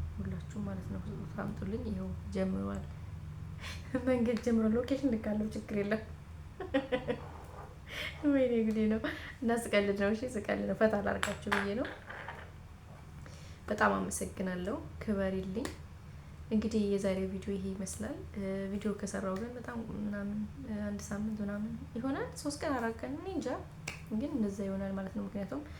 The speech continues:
ቪዲዮ ለመስራት እየተመቸኝ አይደለም። አሁን ራሱ አይኔ ቀልቷል፣ እያቃጠለኝ ነው፣ እ፣ የእንቅልፍ ብዛት ማለት ነው። ግን ቪዲዮ ሳልሰራ አላድርም ብዬ ነው። በጣም አመሰግናለሁ።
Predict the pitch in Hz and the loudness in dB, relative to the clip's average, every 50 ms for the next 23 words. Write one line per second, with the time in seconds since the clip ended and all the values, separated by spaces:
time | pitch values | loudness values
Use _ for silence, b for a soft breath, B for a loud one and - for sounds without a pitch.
0 | B B B B B B B - 214 240 240 226 214 208 208 202 190 208 190 196 | B B B B B B B -2 2 6 8 8 8 8 6 2 0 0 0 0
1 | 190 196 190 185 - - 202 190 190 196 196 202 208 208 202 208 214 214 214 208 | 0 0 -2 -2 -2 -4 -4 -2 -2 -2 -2 -2 -2 -2 0 0 0 0 0 0
2 | 214 262 294 294 - - - - - - - - - - - - - - 196 208 | -2 -2 -4 -6 -8 -10 -14 -14 -14 -14 -14 -16 -14 -12 -8 -2 2 4 6 8
3 | 214 214 208 202 - - 214 196 - - - 208 208 226 226 202 196 196 190 190 | 8 8 6 4 2 0 -2 -2 -2 -2 -2 -2 0 0 2 2 4 4 2 2
4 | - 185 185 185 - - 190 190 190 190 190 190 196 202 226 254 226 220 214 202 | 0 -2 -4 -2 -2 -2 0 0 0 0 0 -2 -2 -4 -4 -4 -4 -2 -2 0
5 | 196 196 196 190 196 - 202 190 - 196 190 196 196 208 196 190 220 190 190 190 | 2 2 2 2 0 0 -2 -4 -4 -4 -4 -4 -4 -4 -2 -2 0 -2 -2 -2
6 | - 190 190 202 202 220 277 294 - B B B B B B B - 190 180 - | -2 -2 -2 -2 0 0 -2 -2 -4 B B B B B B B -6 -4 -4 -4
7 | - - 104 - - 110 110 107 101 - 190 - 98 98 202 196 190 - - - | -4 -4 -6 -6 -4 -4 -4 -2 -2 -2 -4 -4 -4 -4 -4 -6 -6 -8 -12 -10
8 | - 226 196 190 190 185 185 185 202 226 285 302 B B B B B B B B | -6 -4 -2 0 0 2 2 2 0 0 -2 -4 B B B B B B B B
9 | B B - 196 - - 190 185 185 185 202 190 - - 190 - - 202 208 202 | B B 0 2 4 4 4 2 2 -2 -2 -2 -2 -4 -4 -2 -2 -2 -2 -2
10 | 214 220 262 | -2 -2 -2